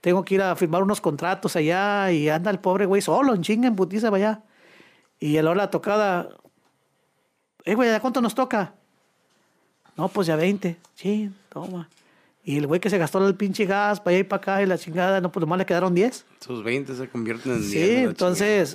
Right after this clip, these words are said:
Speaker 2: chingada.
Speaker 1: a veces, este, somos injustos con los, con los que se encargan de la banda, pero también yo creo que es, llevan mucha responsabilidad los, los encargados de un, de un, de una agrupación.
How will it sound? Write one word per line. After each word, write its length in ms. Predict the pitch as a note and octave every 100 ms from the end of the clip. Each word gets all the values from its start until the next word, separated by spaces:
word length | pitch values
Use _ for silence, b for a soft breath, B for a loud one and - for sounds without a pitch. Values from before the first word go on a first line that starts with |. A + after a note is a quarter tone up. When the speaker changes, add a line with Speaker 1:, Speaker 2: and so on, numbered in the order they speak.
| - _ B B B B _
Speaker 2:
chingada. 120 | D3
Speaker 1:
a 40 | D3+
veces, 440 | D#3 G#3 F#3+ -
este, 540 | D3 - C#3+ C3 A#2+ - _ _
somos 320 | D#3 F#3+ F#3+
injustos 420 | D#3 - E3 F3
con 200 | - D#3+
los, 200 | D3 B2+
con 220 | - C3 B2
los 420 | A#2 - - - _
que 100 | -
se 200 | - C3
encargan 480 | B2 - C#3 D#3 D#3+
de 100 | C3+
la 120 | B2
banda, 260 | B2 F3 F#3
pero 140 | D#3+ -
también 400 | D3 E3+ F#3 - B B B B B
yo 100 | D3+
creo 140 | D#3+
que 80 | E3
es, 160 | D3 -
llevan 320 | D3 D#3 F3
mucha 240 | E3+ E3+ F3
responsabilidad 640 | D3+ C#3+ C3+ C3 B2+ C3+
los, 180 | A#2+ A#2 - - _ -
los 200 | A#2+ -
encargados 500 | B2 B2+ A#2+ C3 B2
de 80 | C3
un, 320 | B2 A2 B2+
de 80 | A#2+
un, 480 | C3+ C3+ A#2+ A#2+
de 60 | C3+
una 100 | D3+
agrupación. 540 | D3+ C3+ A#2 - C#3+